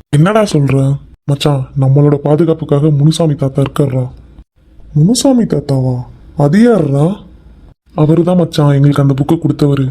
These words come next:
நமக்கு ஏதாவது ஒரு பிரச்சனைனா நம்ம அவரை கூப்பிட்டோம்னா கண்டிப்பா வருவாரு.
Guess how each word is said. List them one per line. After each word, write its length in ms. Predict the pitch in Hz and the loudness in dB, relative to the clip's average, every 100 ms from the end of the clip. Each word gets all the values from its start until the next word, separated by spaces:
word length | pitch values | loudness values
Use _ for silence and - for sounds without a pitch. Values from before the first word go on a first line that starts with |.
| - - _ 156 | -8 -20 _ 0
நமக்கு 240 | 147 147 | 2 2
ஏதாவது 200 | 147 160 190 | 0 2 2
ஒரு 80 | 165 | 2
பிரச்சனைனா 480 | 147 143 175 165 143 151 135 135 | 0 -2 0 2 2 0 -2 -6
நம்ம 220 | - 139 143 | 0 2 4
அவரை 160 | 139 139 | 2 0
கூப்பிட்டோம்னா 360 | 185 - 147 160 | -2 0 0 0
கண்டிப்பா 360 | 160 143 160 | 0 0 0
வருவாரு. 360 | 156 143 139 | 0 2 0